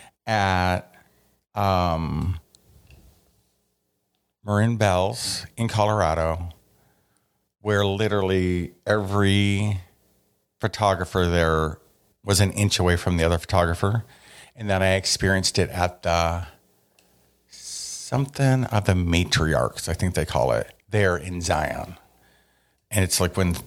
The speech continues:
you know, sunrise lights up that, the, the wall, the mountain range back there.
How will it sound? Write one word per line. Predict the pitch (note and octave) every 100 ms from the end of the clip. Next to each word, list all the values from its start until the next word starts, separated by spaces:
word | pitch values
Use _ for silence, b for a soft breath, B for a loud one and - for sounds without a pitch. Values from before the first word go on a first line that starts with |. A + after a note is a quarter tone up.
| -
you | B2+ G2+
know, | F2+
sunrise | - G2 F2+ E2+ E2
lights | F2 - -
up | E2
that, | - E2 D#2 - b b b b b b b _
the, | F#2+ F2 E2 D#2+ - F2
the | G2 E2+
wall, | F2 F#2+ G#2+ G#2+ -
the | A#2+ G2
mountain | F#2+ G#2 B2+ B2+ B2 A#2
range | A2+ C3 C3
back | B2+ A#2+
there. | C3 B2 C3+ C3+